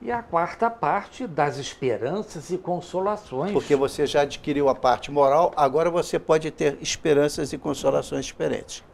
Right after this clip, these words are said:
Speaker 1: Perfeito.
Speaker 2: Então você vê que a doutrina espírita, mesmo tendo sido lançada em, em situações de humildade e de simplicidade, ela vem evoluindo. É claro que depois disso vieram conhecimentos extraordinários, como, por exemplo,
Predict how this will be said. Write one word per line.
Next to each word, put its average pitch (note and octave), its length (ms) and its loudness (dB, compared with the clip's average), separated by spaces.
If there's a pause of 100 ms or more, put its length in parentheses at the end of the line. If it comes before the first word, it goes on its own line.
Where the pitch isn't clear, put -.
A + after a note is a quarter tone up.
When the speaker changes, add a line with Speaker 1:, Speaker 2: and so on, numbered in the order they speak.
(100)
Speaker 1:
Perfeito. B2+ 420 -4
Speaker 2:
Então F3+ 140 2
você F3+ 220 0
vê F3 200 4
que D#3+ 120 -2
a D3+ 60 2
doutrina C#3+ 360 0
espírita, D#3+ 460 -2
mesmo G3 260 -2
tendo E3+ 240 -4
sido D3+ 300 -4
lançada B2 580 2 (580)
em, C3 400 2
em B2+ 80 -6
situações C#3 640 0
de D3 140 -4
humildade C#3 580 4
e B2+ 40 0
de B2+ 140 -4
simplicidade, C#3+ 880 0 (460)
ela D3+ 240 8
vem C3 200 0
evoluindo. D#3+ 560 0
É F#3 100 4
claro F3 280 2
que D#3+ 120 -4
depois D3+ 360 0
disso - 400 -2 (520)
vieram F#3 260 0
conhecimentos E3 680 -2
extraordinários, C#3 800 2
como, B2 180 -4
por B2+ 160 0
exemplo, B2 340 -4